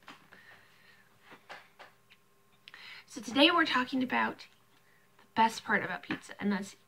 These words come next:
eating it and sharing it and enjoying it. And I know pizza isn't really a food that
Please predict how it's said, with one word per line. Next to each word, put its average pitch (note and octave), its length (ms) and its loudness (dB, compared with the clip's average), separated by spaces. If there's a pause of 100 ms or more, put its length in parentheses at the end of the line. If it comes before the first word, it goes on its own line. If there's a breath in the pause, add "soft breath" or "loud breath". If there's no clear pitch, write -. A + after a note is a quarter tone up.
eating A#3 360 -4
it G#3+ 200 -2 (640 loud breath)
and - 220 -18
sharing G#3 560 2
it G3 200 2
and F#3 100 -2
enjoying F3+ 480 -6
it. F#3 200 -16 (640 soft breath)
And G3+ 480 4 (540)
I D4+ 240 10
know G3 440 2 (120)
pizza - 500 2
isn't B3+ 300 0
really A#3+ 880 0
a A#3 80 -4
food F3 600 -4 (1300 soft breath)
that - 280 4